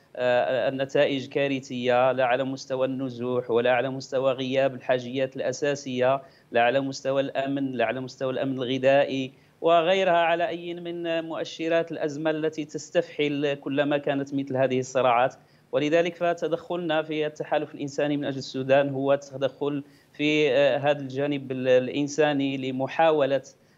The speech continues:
آه، آه، يعني، آه، إنعاش ما يمكن إنعاشه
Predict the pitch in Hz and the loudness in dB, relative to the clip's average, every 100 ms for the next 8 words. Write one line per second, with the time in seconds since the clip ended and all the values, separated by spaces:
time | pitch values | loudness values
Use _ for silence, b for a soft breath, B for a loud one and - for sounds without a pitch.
0 | _ 127 131 127 123 127 120 117 123 127 | _ -2 -2 0 -2 -2 -4 0 -2 -2
1 | 131 123 117 113 - - - - - - | -4 -4 -4 -4 -6 -14 -14 -14 -6 2
2 | 185 143 165 170 160 160 165 160 160 151 | 4 6 4 2 -2 -2 -2 -4 -8 -8
3 | 147 139 135 131 123 131 131 127 | -8 -8 -6 -4 0 -2 -2 -8